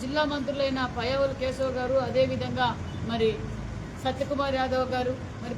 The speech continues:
పద్నాలుగు మంది ఎమ్మెల్యేలు. మహానాడేమో రాష్ట్ర వ్యాప్తంగా జరిగింది, అది తెలుగుదేశం పార్టీ కుటుంబ సభ్యులు మాత్రం. కానీ ఇది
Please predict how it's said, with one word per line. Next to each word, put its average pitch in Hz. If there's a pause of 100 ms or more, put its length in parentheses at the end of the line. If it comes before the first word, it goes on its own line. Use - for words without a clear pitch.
పద్నాలుగు 349
మంది 302
ఎమ్మెల్యేలు. 262 (960)
మహానాడేమో 330 (800)
రాష్ట్ర 349
వ్యాప్తంగా 311 (100)
జరిగింది, 285 (560)
అది 262 (100)
తెలుగుదేశం 302
పార్టీ 269
కుటుంబ 254
సభ్యులు 220
మాత్రం. 196 (840)
కానీ 320 (160)
ఇది 370